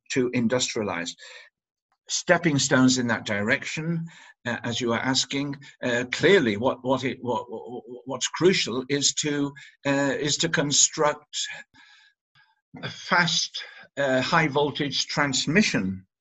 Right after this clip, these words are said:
network from the site of the dam, which is on the Pa-, Brazilian border, um, to the major urban areas, particularly the capital city of Asuncion, about, uh, three hundred kilometers away. And that,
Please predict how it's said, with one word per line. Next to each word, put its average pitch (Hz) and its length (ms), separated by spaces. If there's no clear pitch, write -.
network 120 540
from 156 500
the 127 80
site 160 380
of 120 60
the 120 80
dam, 117 280
which 120 180
is 107 100
on 117 140
the 113 60
Pa-, 113 300
Brazilian 107 520
border, 117 440
um, 139 440
to 151 440
the 143 120
major 143 420
urban 143 280
areas, 117 320
particularly 147 560
the 120 80
capital 120 400
city 127 460
of 127 140
Asuncion, 117 640
about, 107 260
uh, 120 60
three 117 200
hundred 117 300
kilometers 160 500
away. 110 220
And 165 240
that, 202 300